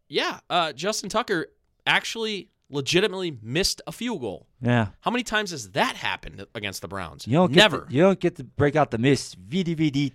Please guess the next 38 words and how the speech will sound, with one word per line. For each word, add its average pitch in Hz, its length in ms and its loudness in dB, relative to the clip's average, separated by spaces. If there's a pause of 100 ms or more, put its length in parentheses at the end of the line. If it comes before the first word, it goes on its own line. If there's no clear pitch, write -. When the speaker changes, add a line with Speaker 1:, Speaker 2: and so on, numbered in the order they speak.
Speaker 2:
D 135 120 2
D 117 260 -4 (100)
D 117 120 0
D 107 220 -4
very 107 240 -4
much 110 220 -6
on, 101 80 -2
Speaker 1:
Not 123 220 4
again. 151 220 2
Speaker 2:
on 110 180 -6 (100)
Justin 123 320 -2
Speaker 1:
Yeah, 92 80 -2
Speaker 2:
Tucker, 98 320 2
Speaker 1:
especially 110 500 2
Speaker 2:
so. 110 40 0
Speaker 1:
against 101 240 -8
the 95 80 -12
Browns. 101 320 -8
I 127 100 -4
can't 156 180 -8
remember 139 240 -6
the 123 80 -2
last 110 260 -4
time 120 200 -8
he 104 60 -10
missed 98 220 -10
a 98 40 -14
kick 95 200 -12
against 87 240 -16
the 92 60 -14
Browns. 73 380 -16 (1080)
Can't 151 160 -6
remember. 143 360 -6 (1700)
Um. 92 580 -6 (500)
So, 90 560 -8 (160)
yeah. 120 380 -2 (1900)
But, 196 120 0
yeah, 226 180 6